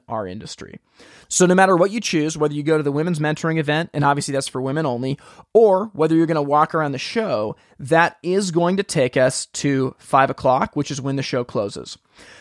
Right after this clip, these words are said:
Now, looking at the guide here, what our team recommends is that you go back to your hotel for an hour and you clean up for dinner.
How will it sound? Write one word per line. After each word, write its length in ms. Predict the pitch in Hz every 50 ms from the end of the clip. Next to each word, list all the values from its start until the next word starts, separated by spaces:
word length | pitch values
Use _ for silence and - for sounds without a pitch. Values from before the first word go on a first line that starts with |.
| - - -
Now, 200 | 151 151 147 143
looking 280 | 165 165 175 170 208
at 100 | 190 -
the 60 | - 151
guide 300 | 135 147 156 165 175 160
here, 240 | - 156 139 139
what 160 | 139 135 131 135
our 100 | 139 139
team 300 | - - 190 202 196 180
recommends 600 | 160 - 151 135 135 135 143 208 240 233 - - -
is 120 | 160 135
that 120 | - 160 147
you 80 | 160
go 200 | 151 143 156 156
back 180 | 156 175 185 -
to 100 | - -
your 100 | 202 185
hotel 420 | 190 208 208 - - 151 139 139
for 160 | - - 143
an 80 | 117 - - -
hour 480 | 123 127 123 165 175 185 208 233 - _ _ _ _ _ _ _ _ -
and 120 | 151 151
you 60 | 151
clean 280 | - - - 147 135 139
up 120 | 131 -
for 80 | - 139
dinner. 360 | 127 123 113 82 69 53 -